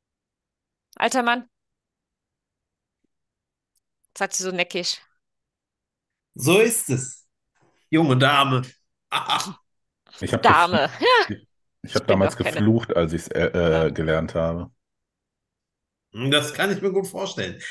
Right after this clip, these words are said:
Speaker 2: Das werde ich auch tun. Mittlerweile sitzt Snorri da und am, an der einen Seite war noch was K-, Klobiges dran geblieben. Da fängt er jetzt an, so die, die, quasi die Heldengruppe, äh, in, in
Speaker 1: <laughs>
Speaker 2: drei D, äh, zu stilisieren.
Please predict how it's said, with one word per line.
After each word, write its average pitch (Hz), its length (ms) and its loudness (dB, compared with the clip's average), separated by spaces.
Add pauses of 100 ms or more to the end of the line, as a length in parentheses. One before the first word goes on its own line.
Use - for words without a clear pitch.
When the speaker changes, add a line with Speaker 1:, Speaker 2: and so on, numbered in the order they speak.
(140)
Speaker 2:
Das 120 140 -4
werde 139 160 4
ich 131 160 -2
auch 165 240 2
tun. 104 180 -2
Mittlerweile 135 680 2 (180)
sitzt - 300 -4
Snorri 165 320 4
da 147 180 4
und 135 160 0
am, 135 400 -2
an 135 140 -2
der 123 160 2
einen 151 220 4
Seite 147 340 0
war 131 160 -2
noch 131 160 -4
was 120 500 -8
K-, 120 220 -12
Klobiges 139 560 0
dran 127 200 -6
geblieben. 113 500 -6 (340)
Da 120 100 -4
fängt 143 300 -2
er 127 100 4
jetzt 123 200 -2
an, 135 220 -2
so 123 120 0
die, 117 440 -2 (280)
die, - 320 -6
quasi 131 400 0
die 131 140 0
Heldengruppe, 127 840 -2 (320)
äh, 107 380 -2 (280)
in, 123 160 -4
in 127 280 -2
Speaker 1:
<laughs> 123 120 -6
Speaker 2:
drei 120 140 -2
D, 120 560 2 (140)
äh, 104 500 0
zu 104 140 -10
stilisieren. 101 840 -4